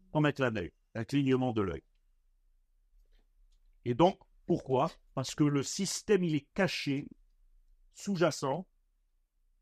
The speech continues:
et il n'est pas révélé jusqu'au dernier moment. D'ailleurs, c'est la grande, la grande différence entre le bien et le mal. Le mal,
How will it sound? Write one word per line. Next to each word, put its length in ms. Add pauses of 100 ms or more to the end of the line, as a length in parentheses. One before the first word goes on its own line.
(480)
et 80
il 80
n'est 100
pas 180
révélé 400
jusqu'au 300
dernier 260
moment. 300 (300)
D'ailleurs, 320
c'est 200
la 140
grande, 840 (1300)
la 120
grande 220
différence 600
entre 580 (1500)
le 180
bien 220
et 20
le 100
mal. 240 (1400)
Le 160
mal, 360